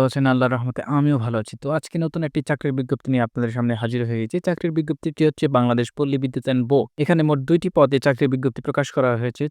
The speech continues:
প্রথমে ছয়শো নব্বই এবং দ্বিতীয়টি চোদ্দশো ষাট। তো প্রথমটা বিলিং সহকারী, পদের ধরন স্থায়ী, পদের সংখ্যা ছয়শো নব্বইটি। বয়স সীমা ধরা হয়েছে দুই ছয় পঁচিশ খ্রিস্টাব্দ হতে আঠারো থেকে বত্রিশ বছর পর্যন্ত প্রার্থীগণ আবেদন করতে পারবেন। প্রয়োজনীয় শিক্ষাগত যোগ্যতা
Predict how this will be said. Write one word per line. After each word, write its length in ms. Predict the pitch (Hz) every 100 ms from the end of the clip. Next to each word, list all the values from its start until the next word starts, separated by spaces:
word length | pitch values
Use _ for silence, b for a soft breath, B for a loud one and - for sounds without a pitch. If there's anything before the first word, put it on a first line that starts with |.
| -
প্রথমে 440 | - 160 160 165
ছয়শো 340 | 147 151 139 151
নব্বই 320 | 139 120 151
এবং 220 | 202 160
দ্বিতীয়টি 440 | 135 147 156 147 147 -
চোদ্দশো 380 | - 143 139 -
ষাট। 380 | 139 - 131 - _ - _ B B B B
তো 80 | -
প্রথমটা 380 | 156 175 196 196
বিলিং 320 | 175 175 175
সহকারী, 480 | 170 170 156 151 151 165 - - 143 _
পদের 320 | - 143 139 131
ধরন 280 | - 127 123
স্থায়ী, 380 | - - 123 147
পদের 280 | - 139 143
সংখ্যা 380 | - 151 156 151 147 B B B _
ছয়শো 300 | - 147 160
নব্বইটি। 400 | 143 123 120 113
বয়স 260 | 113 143 156
সীমা 200 | 160 156
ধরা 220 | 147 143
হয়েছে 200 | 139 135
দুই 180 | 131 135
ছয় 180 | 135 139
পঁচিশ 320 | 127 139 143 -
খ্রিস্টাব্দ 340 | 147 - 135
হতে 140 | 135 131
আঠারো 240 | 120 -
থেকে 180 | 156 151
বত্রিশ 280 | 131 135 - 127
বছর 180 | 123 127 - _ _ _ _ _
পর্যন্ত 340 | 160 143 143 147
প্রার্থীগণ 420 | 139 135 127 123
আবেদন 380 | 131 131 127 131
করতে 260 | 127 - 139
পারবেন। 300 | 135 120 110
প্রয়োজনীয় 420 | - 160 160 170
শিক্ষাগত 360 | - - 165 160
যোগ্যতা 400 | 143 135 135